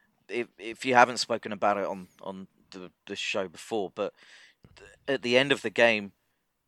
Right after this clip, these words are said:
the access that you get is unreal. You get to go down into the locker room and see the, uh, the Super Bowl trophy being passed around after the, the Atlanta, Atlanta Falcons game. I think that was the one where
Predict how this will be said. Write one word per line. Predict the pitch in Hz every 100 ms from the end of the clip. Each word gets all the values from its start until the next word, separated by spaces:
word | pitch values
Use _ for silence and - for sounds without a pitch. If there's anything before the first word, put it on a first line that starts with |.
| _ _ _ _ _ _ _ _ _ -
the | 117 120
access | 127 - - 135 -
that | - 117
you | 101
get | 127 107 95
is | 95
unreal. | 123 120 107 110 92 85
You | 92
get | 123 -
to | -
go | - 120 117
down | 117 110
into | 104 104 101
the |
locker | 101 98 - 98
room | 90
and | 92 90
see | - - 120 107 85 - - - _
the, | 98 101 98 95 90 _ _ _ -
uh, | 82 80 78 -
the | -
Super | - 135 -
Bowl | 110 101
trophy | - 107 - 98
being | 104 95
passed | 92 - 110 - -
around | 107 104 90
after | 104 139 - 117
the, | 104
the | 107
Atlanta, | 107 113 117 101 - -
Atlanta | 101 87 110 -
Falcons | - 123 - 90 -
game. | 95 82 90 _ - - -
I | -
think | - 370
that | 208
was | 202
the | 202
one | 185 196 185
where | 165 170 170